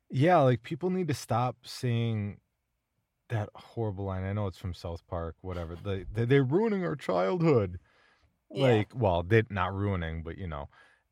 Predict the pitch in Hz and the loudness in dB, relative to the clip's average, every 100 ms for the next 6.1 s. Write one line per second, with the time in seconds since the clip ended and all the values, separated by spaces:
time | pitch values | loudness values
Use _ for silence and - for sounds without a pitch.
0 | - 165 170 160 160 160 151 160 208 226 | -2 0 0 0 -4 -4 -2 0 2 2
1 | 143 151 139 - - 180 180 175 180 135 | 2 0 -2 -6 -4 -2 0 2 2 0
2 | 143 165 - 170 143 151 165 160 123 143 | 0 -2 -2 -4 -2 -2 0 0 0 -2
3 | - 127 127 147 - 85 76 64 - - | -2 0 2 0 -2 -6 -8 -12 -20 -20
4 | - _ _ _ _ _ _ _ _ - | -20 _ _ _ _ _ _ _ _ -10
5 | 131 156 147 131 131 - 220 117 82 - | -4 0 0 0 -4 0 0 0 -2 -10